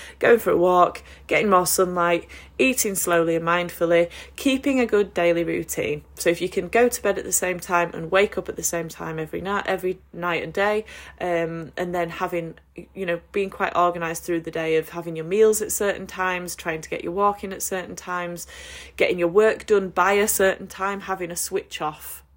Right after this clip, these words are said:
um, of social media, say by seven o'clock, eight o'clock at night, um, and deciding you're gonna read instead. So keep a good daily routine. Get as organised as you can so that you're not rushing around and feeling underprepared.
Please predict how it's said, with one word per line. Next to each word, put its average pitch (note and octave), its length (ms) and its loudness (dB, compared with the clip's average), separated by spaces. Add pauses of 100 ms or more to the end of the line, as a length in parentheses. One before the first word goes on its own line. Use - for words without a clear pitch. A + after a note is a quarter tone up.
(100)
um, D#3+ 280 -6
of E3 140 -6
social E3 380 -6
media, D#3+ 380 -8
say D#3+ 240 -4
by D#3+ 180 -4
seven E3 380 -6
o'clock, D3+ 400 -10
eight D#3+ 180 -6
o'clock - 260 -14
at - 100 -16
night, C#3+ 260 -12 (520)
um, E3 340 -4
and E3+ 120 -8
deciding D#3+ 400 -4
you're D3+ 100 -12
gonna D#3 180 -10
read D3+ 280 -12
instead. - 320 -12
So - 160 -12
keep G3 300 -6
a - 20 -18
good F3 200 -8
daily D#3+ 260 -6
routine. D3 460 -14 (800)
Get - 160 0
as C#4+ 140 0
organised B3 460 4
as G#3 160 -4
you F3 80 -4
can G#3+ 340 0
so B3 160 -4
that F#3+ 80 0
you're - 80 -4
not E3+ 240 -2
rushing F3 240 -4
around F3 340 4
and D#3 120 -8
feeling E3 320 0
underprepared. E3 880 -4